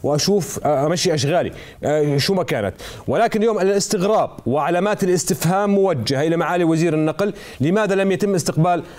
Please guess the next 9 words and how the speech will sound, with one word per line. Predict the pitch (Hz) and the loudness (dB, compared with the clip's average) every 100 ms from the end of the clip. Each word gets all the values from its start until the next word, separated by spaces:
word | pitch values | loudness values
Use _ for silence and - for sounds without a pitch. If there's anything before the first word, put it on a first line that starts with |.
| - | -4
المواطنين؟ | 160 175 165 160 151 156 160 | 0 0 2 0 0 0 2
ولماذا | 165 196 214 226 208 180 | 2 2 2 2 0 2
يتم | 190 196 202 | 0 0 0
طلب | 143 208 202 214 - - - - | 0 0 0 -2 -4 -20 -18 -2
مركز | 170 190 180 143 | -2 0 -2 0
أمني | 202 220 | 0 2
للمواطنين؟ | 214 214 214 196 175 165 120 - - - - - - - | 2 2 2 0 0 0 -2 -4 -12 -20 -20 -20 -14 -2
الآن | 156 208 196 143 - | 0 2 2 0 -2
على | 147 165 165 | 0 4 4